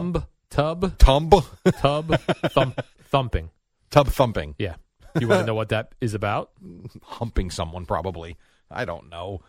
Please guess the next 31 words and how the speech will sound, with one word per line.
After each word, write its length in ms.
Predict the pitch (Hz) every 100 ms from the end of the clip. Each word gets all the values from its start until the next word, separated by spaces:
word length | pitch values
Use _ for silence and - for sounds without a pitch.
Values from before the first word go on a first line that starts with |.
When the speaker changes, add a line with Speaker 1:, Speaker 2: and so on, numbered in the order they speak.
| _ _ _
Speaker 2:
I'll 160 | 120 156
look 180 | 147 120
this 160 | 107
up. 100 | 95
I 40 | 107
don't 100 | 110
wanna 120 | 104
bore 200 | 92 104
people 280 | 95 104 98
now. 220 | 95 104
Speaker 1:
I 40 | 113
Speaker 2:
I'll 40 |
Speaker 1:
mean, 100 | 135
it's 60 | 117
Speaker 2:
bore 60 | 127
Speaker 1:
bad 160 | 147
enough 220 | 135 135 107
you 60 |
told 160 | 98 110
me 60 | 107
about 120 | 95
the 80 | 104
new 100 | 104
Blink 260 | 98 107
one 120 | 110
eighty-two 340 | 104 87 - 120
song. 340 | - 85 85
Who's 280 | 95 87 76 92 92 - - 143
<laughs> 480 | - - 170 - 117
Speaker 2:
Edging? 360 | 113 123 131 123 -
Speaker 1:
Yes. 440 | - - - -